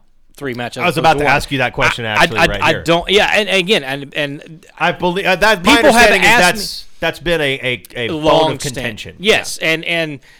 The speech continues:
Speaker 1: the whole point is, well, if you won two of those, you get a point. Why wouldn't you go two? Or are they afraid that if you got all three doubles points, that it's virtually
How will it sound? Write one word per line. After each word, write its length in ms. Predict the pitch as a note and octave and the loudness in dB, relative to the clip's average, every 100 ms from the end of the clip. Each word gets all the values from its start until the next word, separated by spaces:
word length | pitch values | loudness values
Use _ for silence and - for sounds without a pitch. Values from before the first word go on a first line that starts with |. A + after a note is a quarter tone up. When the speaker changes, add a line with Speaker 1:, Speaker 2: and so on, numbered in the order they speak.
| _ | _
Speaker 1:
the 200 | D#3+ D#3+ | -2 0
whole 200 | D#3 F#3 | 0 -4
point 260 | - G3 E3+ | -4 -4 -2
is, 160 | C3+ | -4
well, 460 | C#3 D3+ C#3+ C3+ C3+ _ - | -2 0 0 0 -6 _ -14
if 200 | C#3+ - | -14 -12
you 120 | D3 | -12
won 560 | C#3 D3+ D3 C#3 C3 C3+ _ - | -8 -6 -4 -6 -10 -16 _ -14
two 280 | - G3+ F#3 | -8 0 0
of 120 | C3+ | 0
those, 220 | C#3 B2+ | -4 -4
you 80 | C3+ | -6
get 80 | B2+ | -8
a 60 | |
point. 340 | - E3 D#3 C#3+ | -8 -8 -6 -6
Why 140 | C#3+ | -6
wouldn't 180 | D3 C#3 | -6 -6
you 60 | |
go 100 | C3 | -8
two? 240 | B2 E3+ E3 | -6 -6 -4
Or 560 | F3+ E3+ E3 D3 C#3+ _ - | -2 0 0 0 -4 _ -14
are 180 | D3 C#3+ | -8 -6
they 120 | C#3 | -6
afraid 400 | C3 - D#3+ D3 | -8 -6 -6 -6
that 100 | C3+ | -8
if 160 | C3 C#3+ | -10 -10
you 60 | |
got 220 | C3 C3+ C3 | -8 -6 -6
all 100 | B2 | -10
three 400 | - C#3+ C#3+ A2 | -12 -10 -8 -4
doubles 400 | C#3+ F3+ D#3 - | 0 0 -2 -10
points, 560 | C#3 B2+ B2 A#2 - | -12 -10 -10 -12 -16
that 240 | - B2+ A#2+ | -10 -10 -10
it's 200 | A2 - | -14 -10
virtually 720 | C3+ C#3 C3 C#3 B2+ A#2 | -8 -6 -8 -12 -12 -12